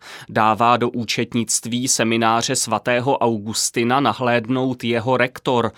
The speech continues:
Paul Simukanze. Stává se, že biskupství to za svého bohoslovce zaplatit nemůže,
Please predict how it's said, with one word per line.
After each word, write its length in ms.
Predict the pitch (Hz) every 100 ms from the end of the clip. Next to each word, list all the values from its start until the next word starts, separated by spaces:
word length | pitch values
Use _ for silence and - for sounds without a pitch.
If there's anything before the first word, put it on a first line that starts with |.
| -
Paul 280 | - 107 117
Simukanze. 1000 | - - 113 139 135 123 131 107 117 110 - _ _ - - - -
Stává 640 | - - 135 151 160 160
se, 180 | 156 170
že 160 | 175 156
biskupství 960 | 113 - 143 139 - - 113 110 110
to 160 | 123 110
za 120 | 110
svého 500 | - 123 127 127 135
bohoslovce 800 | 113 107 110 127 120 - - 120
zaplatit 560 | - - 123 - 131
nemůže, 720 | 113 110 131 156 147 147 117